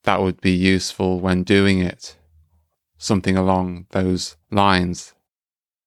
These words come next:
And some of us with autism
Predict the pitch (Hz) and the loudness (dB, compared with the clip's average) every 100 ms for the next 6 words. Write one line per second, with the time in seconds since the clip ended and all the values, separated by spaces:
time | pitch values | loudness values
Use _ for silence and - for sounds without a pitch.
0 | _ _ _ - 104 - 123 120 98 92 | _ _ _ -10 -8 0 4 4 4 0
1 | - - - _ _ _ - 101 - - | -2 -14 -20 _ _ _ -6 -6 -6 -18
2 | _ 104 101 - 104 98 90 87 | _ 2 2 2 0 2 -2 -4